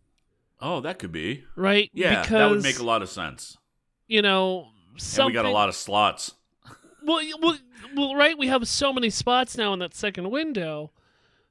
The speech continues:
Speaker 2: that they're gonna have to just be filling them up. You know, especially if it's, like, festival, I can see, like, dancing and reactions and stuff like that, you know?
Speaker 1: Yep.
Speaker 2: Um, <sighs> I
Speaker 1: Oh,
Speaker 2: know th-
Speaker 1: dancing reactions.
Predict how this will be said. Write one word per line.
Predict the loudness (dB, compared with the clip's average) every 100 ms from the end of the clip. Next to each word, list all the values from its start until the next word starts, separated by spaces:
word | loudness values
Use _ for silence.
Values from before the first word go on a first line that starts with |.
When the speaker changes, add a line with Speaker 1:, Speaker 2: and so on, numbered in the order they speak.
| -8
Speaker 2:
that | -4
they're | -4
gonna | -4 -4 -4
have | -4 -4 -6
to | -10
just | -10 -10
be | -12
filling | -8 -8 -8
them | -8
up. | -6 -8 _ _ _ _ _ _ _
You | 0
know, | 2 4 2
especially | 0 2 4 2
if | -2
it's, | -2 -4
like, | -6 -6 _ -8
festival, | 0 0 0 -4 2 4 6 4
I | 2
can | -2
see, | -8 -8
like, | -8 -10 -4
dancing | 2 4 2 -2 -2 -2
and | 0
reactions | 2 4 2 0 -6 -10 -12
and | -14
stuff | -10 -10 -8
like | -8
that, | -4 -4 -4 -8 -8
you | -4
know? | -2 -2 -4 -14 _ _ _ _
Speaker 1:
Yep. | -12 -12 -12 _ -20 -18 -20 -20 _ _ _ _ _
Speaker 2:
Um, | 2 4 6 4 4 -2
<sighs> |
I | -6 -4 -4 -4 -4 -4 -6 -8 -8 -8 -10 -6 -2
Speaker 1:
Oh, |
Speaker 2:
know | 0 0
th- | 0
Speaker 1:
dancing | 0 0 -2 -4 -6 -6
reactions. | -8 -6 -8 -10 -14 -16 -18 -20